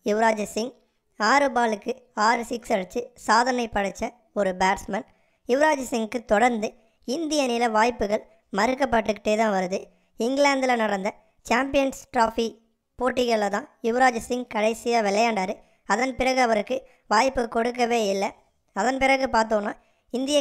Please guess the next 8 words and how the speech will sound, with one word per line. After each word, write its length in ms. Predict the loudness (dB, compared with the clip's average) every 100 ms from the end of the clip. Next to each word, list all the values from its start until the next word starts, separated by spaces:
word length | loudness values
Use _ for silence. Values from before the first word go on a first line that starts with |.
| 0
கிரிக்கெட் 340 | -4 -2 0 0
வாரியம் 280 | 0 0 -2
தரப்பிலிருந்து 560 | -2 0 -2 -2 -4 -6 -12 _ _ -8
கிரிக்கெட் 320 | -2 -2 0
வீரர்களுக்கு 560 | 2 2 2 -2 -2 -6 -10 -6 0
உடல் 280 | 2 4 2
தகுதி 280 | 0 0 0
அப்படிங்கிறது 440 | -2 -4 -6 -6